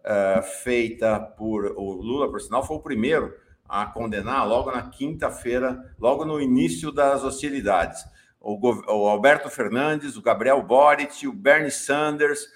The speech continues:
o Grupo de Puebla ontem soltou uma nota incisiva contra a, a opera-, o ataque russo.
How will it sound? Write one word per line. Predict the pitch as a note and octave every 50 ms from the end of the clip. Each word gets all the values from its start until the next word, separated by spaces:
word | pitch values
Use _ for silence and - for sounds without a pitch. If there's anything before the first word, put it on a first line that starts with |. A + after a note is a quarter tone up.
| - _ _
o | - B2+ B2
Grupo | - F3 F#3 F3 E3+
de | E3+ C3
Puebla | - - - D3 D#3+ F3+ G3 G3 - D3 C3 A#2+
ontem | B2 C#3+ D#3 E3+ E3+ E3 E3 C#3 B2
soltou | - - A#2 A2 - C#3+
uma | C#3 B2+ A#2
nota | A#2 B2 C3 C#3 C#3 - - B2 A2 A2
incisiva | A#2 A#2 - - A2 G2 F#2 G#2 B2+ F3 F3+ C3 A#2 G#2+
contra | G2 - - B2 B2 B2+ B2+ A2 - G2 G2 F#2+ - - _ _ _ _ _
a, | - - G#2 G2+ G2 G2 F#2+ F#2 F#2 F2+ F2+ E2+ F2 E2+ E2 E2 E2 D#2+ D#2 D2+ D2 C#2+ C#2+ C#2+ C#2+ - _ _ _ _ _
a | - G2
opera-, | G2+ G2 F#2+ - A2+ G2+ F2
o | G2 G2
ataque | G2+ G2 - G#2+ G2+ F#2+ - F2+
russo. | E2+ A#2 B2+ D#3 E3 E3 - - -